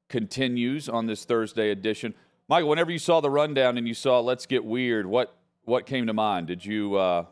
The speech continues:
did you think, "What is Davey doing with some of these stories," or are you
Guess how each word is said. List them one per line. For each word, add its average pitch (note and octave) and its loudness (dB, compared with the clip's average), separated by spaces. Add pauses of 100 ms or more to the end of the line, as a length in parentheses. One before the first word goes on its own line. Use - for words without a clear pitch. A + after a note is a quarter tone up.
(400)
did G2+ -12
you A2 -8
think, G#2+ -6 (440)
"What G#2+ 0
is A2+ -6
Davey G#2+ -2
doing F#2+ -2 (460)
with F#2+ -8
some A2 -2
of G#2 -2
these G#2 -6
stories," A#2 0
or F#2+ 0
are F2+ -2
you G2+ -4